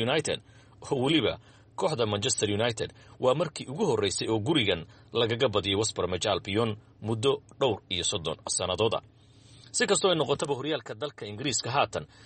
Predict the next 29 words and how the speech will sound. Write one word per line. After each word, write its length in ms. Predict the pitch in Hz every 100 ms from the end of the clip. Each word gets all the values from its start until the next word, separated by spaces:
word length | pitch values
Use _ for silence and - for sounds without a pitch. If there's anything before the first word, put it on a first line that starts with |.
| - -
waxaa 460 | 185 151 120 107 107
hogaaminaysa 760 | 117 113 107 135 107 87 - 104
oo 200 | 104 143
keligeed 440 | - 185 156 143
meel 220 | 131 165 156
bannaana 420 | 151 165 135 131
fadhisa 400 | 92 151 - - - - -
kooxda 280 | 139 127
Leicester 280 | 127 147 113
City, 300 | - 135 -
lixdan 320 | 131 - 92
dhibcood 320 | 90 87 110 110
ayay 180 | 123
leedahay. 300 | 123 110 107
Tottenham 380 | 104 147 131 110
Hotspur 380 | 147 156 - 78 - - - -
oo 100 | 92
toddobaadkan 600 | 107 117 131 - 120 113 - - - -
laba 180 | 113 143
dhibcood 280 | 127 117 127
iska 180 | - 151
khasaarisay 540 | 123 101 90 - 76 - - - 117
ayaa 180 | 127 107
kaalinta 360 | 107 123 117 104
labaad 240 | 104 101
ku 60 | 143
jirto, 320 | 107 104 120 98
shan 300 | - 165 104
dhibcood 360 | 80 80 78